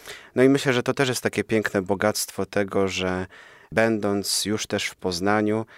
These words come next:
w takiej o wiele większej wspólnocie niż tutaj w Kaliszu,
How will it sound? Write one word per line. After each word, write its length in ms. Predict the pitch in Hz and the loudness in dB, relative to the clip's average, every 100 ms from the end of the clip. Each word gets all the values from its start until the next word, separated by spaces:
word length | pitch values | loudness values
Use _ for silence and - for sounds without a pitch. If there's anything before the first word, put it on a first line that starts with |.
| - - | -20 -18
w 80 | - | -6
takiej 540 | 98 - 101 95 92 - _ - | -4 -2 0 0 -2 -6 _ -8
o 80 | 95 | -2
wiele 220 | 101 101 | 0 4
większej 420 | 120 120 - 87 | 4 2 -2 -4
wspólnocie 580 | - - 87 92 92 90 | -4 -2 0 0 0 -2
niż 160 | 87 | -4
tutaj 280 | - 90 90 | -4 -2 -2
w 80 | 85 | -2
Kaliszu, 600 | - 90 90 - 107 113 | -6 -4 -4 -4 -2 -4